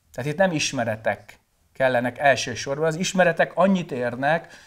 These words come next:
amennyire a tapasztalat küszöbéig elvezetnek. És akkor a tapasztalat a tied.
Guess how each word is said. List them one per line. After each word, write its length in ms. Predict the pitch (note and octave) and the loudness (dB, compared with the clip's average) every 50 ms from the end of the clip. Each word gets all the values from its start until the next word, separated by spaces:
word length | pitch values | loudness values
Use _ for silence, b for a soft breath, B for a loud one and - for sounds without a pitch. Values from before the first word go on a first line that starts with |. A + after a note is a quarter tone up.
| B B B B B | B B B B B
amennyire 600 | B E3+ F3 F3 F3+ F3+ F3 E3+ E3+ E3 D#3+ D3 | B 0 2 4 4 4 2 0 0 2 4 4
a 100 | C3+ B2 | 4 4
tapasztalat 600 | - D3+ D3 - D3 C3 - - C#3+ C3+ C3 C3 | 4 2 2 2 2 0 0 0 0 0 0 -2
küszöbéig 640 | - F3 D3+ - - C3+ B2+ B2 C3 C3 B2+ B2+ | -4 -8 -6 -6 -6 -6 -4 -4 -4 -4 -2 0
elvezetnek. 960 | C3 B2 A#2+ A#2 A2 G#2+ G2+ A2 G2+ F#2+ - - - F#2+ E2+ - - - - _ _ _ _ _ _ _ _ _ _ _ _ _ _ _ _ _ _ _ _ _ _ _ _ _ _ _ _ _ _ _ | 0 2 2 2 0 -4 -6 -6 -6 -8 -8 -8 -8 -8 -8 -10 -14 -20 -20 _ _ _ _ _ _ _ _ _ _ _ _ _ _ _ _ _ _ _ _ _ _ _ _ _ _ _ _ _ _ _
És 120 | - - | -8 -6
akkor 180 | - - - C#3 | -6 -2 0 0
a 60 | C#3 | 0
tapasztalat 640 | C#3 - D#3 D3 - C3 A2+ - - C3+ B2+ B2 - | 2 2 0 2 0 -2 -2 -2 -2 -2 -2 -2 -4
a 120 | C3 A#2 | -6 -8
tied. 400 | A2+ - B2 A#2+ F#2+ E2+ E2 - | -8 -8 -6 -6 -6 -6 -8 -14